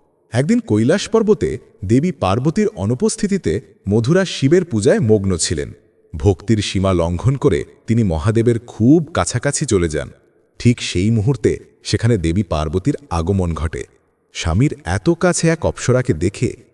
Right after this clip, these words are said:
দেবী পার্বতী ভীষণ ক্রুদ্ধ হন। রাগের মাথায় তিনি মধুরাকে এক ভয়ঙ্কর অভিশাপ দিয়ে বসেন। তিনি বলেন, "তোমার এই রূপের অহংকার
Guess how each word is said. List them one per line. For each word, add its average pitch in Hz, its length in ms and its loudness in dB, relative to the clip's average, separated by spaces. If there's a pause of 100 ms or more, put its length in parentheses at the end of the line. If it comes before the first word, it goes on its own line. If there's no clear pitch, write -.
(120)
দেবী 98 220 4
পার্বতী 92 540 0 (300)
ভীষণ 120 460 0
ক্রুদ্ধ 113 380 0
হন। 78 280 -2 (400)
রাগের 78 400 0
মাথায় 76 480 -4 (260)
তিনি 98 160 2
মধুরাকে 87 640 0 (220)
এক 101 180 0
ভয়ঙ্কর 156 680 2 (100)
অভিশাপ 104 440 2
দিয়ে 82 220 -4
বসেন। 67 320 -6 (500)
তিনি 90 160 -2
বলেন, 85 320 0 (300)
"তোমার 104 280 2
এই 123 120 4
রূপের 101 360 2
অহংকার 104 520 -2